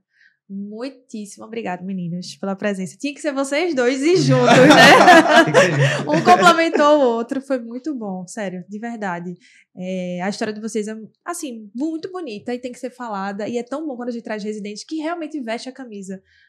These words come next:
Speaker 1: do serviço, da especialidade, porque viram referências, né, pra outras pessoas que também querem viver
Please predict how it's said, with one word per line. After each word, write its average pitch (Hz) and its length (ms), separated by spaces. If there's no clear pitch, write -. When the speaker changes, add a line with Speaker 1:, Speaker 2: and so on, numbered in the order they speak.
Speaker 1:
do 254 100
serviço, 214 800
da 226 160
especialidade, 202 1000
porque 320 240
viram 339 260
referências, 330 680
né, 214 160
pra 339 240
outras 339 220
pessoas 320 320
que 330 100
também 330 340
querem 247 320
viver 262 540